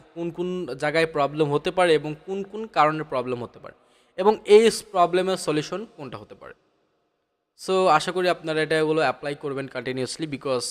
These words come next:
আপনারা বুঝতে পারছেন যে আমাদের সিচুয়েশন কোন দিকে যাচ্ছে। আমরা এখন উনিশশো পঞ্চাশ সালে নাই,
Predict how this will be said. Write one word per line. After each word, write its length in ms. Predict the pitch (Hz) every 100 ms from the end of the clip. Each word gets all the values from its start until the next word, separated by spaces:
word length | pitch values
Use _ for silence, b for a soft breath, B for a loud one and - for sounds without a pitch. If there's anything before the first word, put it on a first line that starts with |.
| - - - - _ _ _ -
আপনারা 320 | 120 - 139
বুঝতে 320 | 139 139 165
পারছেন 440 | 151 131 - 165 147
যে 100 | 135
আমাদের 380 | 127 123 127 - b b b
সিচুয়েশন 440 | - 151 156 165 160
কোন 200 | 156 147
দিকে 180 | 143
যাচ্ছে। 380 | 123 110 - - -
আমরা 680 | 120 123 139 135 131 120 - _ _ _ _
এখন 420 | 127 - 147 143
উনিশশো 360 | 143 143 - 135 -
পঞ্চাশ 300 | 139 135 -
সালে 240 | 131 123
নাই, 300 | 120 113